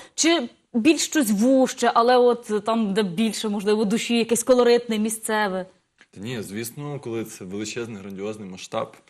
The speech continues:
Speaker 2: Тобто я зараз дуже хочу аншлагу, дуже, бо це,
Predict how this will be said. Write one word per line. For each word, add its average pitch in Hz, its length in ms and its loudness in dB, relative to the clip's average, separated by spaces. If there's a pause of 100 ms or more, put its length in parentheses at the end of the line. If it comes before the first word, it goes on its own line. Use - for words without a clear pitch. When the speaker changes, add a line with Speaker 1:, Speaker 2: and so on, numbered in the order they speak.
(300)
Speaker 2:
Тобто 110 300 2
я 120 440 4
зараз 117 320 2
дуже 113 320 2
хочу 98 340 -6
аншлагу, 90 380 -4 (180)
дуже, 98 340 -2
бо 87 160 -4
це, 123 380 2